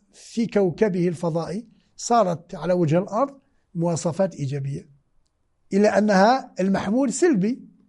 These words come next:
ليست تنجس، ليست يطاف حولها العراة، ليست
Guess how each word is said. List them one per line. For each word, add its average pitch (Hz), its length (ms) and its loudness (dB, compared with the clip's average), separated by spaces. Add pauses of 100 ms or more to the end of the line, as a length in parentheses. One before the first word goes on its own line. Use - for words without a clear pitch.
(480)
ليست 180 360 0
تنجس، 214 720 -2
ليست 180 420 -4
يطاف 208 340 -2
حولها 196 400 -2
العراة، 233 480 0
ليست 202 680 -4